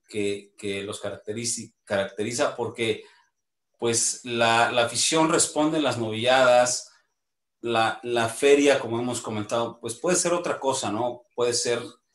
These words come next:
ya algo un poquito más, eh, vamos, de, de, confluyen muchas circunstancias, pero realmente la afición que se ve, que responde a las novilladas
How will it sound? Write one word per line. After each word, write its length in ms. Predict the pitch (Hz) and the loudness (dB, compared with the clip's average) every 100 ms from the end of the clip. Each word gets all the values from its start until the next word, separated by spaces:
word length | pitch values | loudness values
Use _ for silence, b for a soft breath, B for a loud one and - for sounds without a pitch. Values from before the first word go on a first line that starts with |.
| _ | _
ya 180 | 113 117 | -2 2
algo 140 | 120 | 2
un 100 | 113 | -2
poquito 360 | 113 - _ 117 | -6 -16 _ -6
más, 520 | 110 113 117 - - b b _ _ - | 0 0 0 -2 -8 b b _ _ -12
eh, 600 | 107 98 95 92 - - | -8 -6 -4 -6 -8 -14
vamos, 400 | - - 117 117 | -20 -20 -20 -18
de, 80 | - - | -20 -20
de, 300 | - 117 - _ - _ | -18 -16 -16 _ -20 _
confluyen 640 | 120 107 131 135 127 120 - _ _ _ | -6 -2 0 0 0 -4 -12 _ _ _
muchas 720 | - 247 120 120 127 135 127 | -20 -20 -16 -6 -4 -2 -2
circunstancias, 840 | 120 107 113 107 131 123 127 113 - | -4 -4 -4 -2 0 0 -2 -6 -2
pero 340 | 107 110 - B B B B _ - | 0 0 -2 B B B B _ -6
realmente 480 | 113 143 156 156 151 | 2 4 4 2 2
la 120 | 113 | 0
afición 680 | 113 - - 143 139 135 - _ | -2 -4 2 4 4 0 -8 _
que 140 | - 107 | -12 -4
se 200 | - 110 | -2 2
ve, 280 | 123 127 120 | 2 0 -2
que 180 | 101 - _ _ _ | -10 -10 _ _ _
responde 380 | - 104 - 123 | -12 -8 -6 -4
a 60 | 113 | -2
las 120 | 101 | -4
novilladas 760 | 98 98 117 117 110 - - | -6 0 4 6 4 0 -8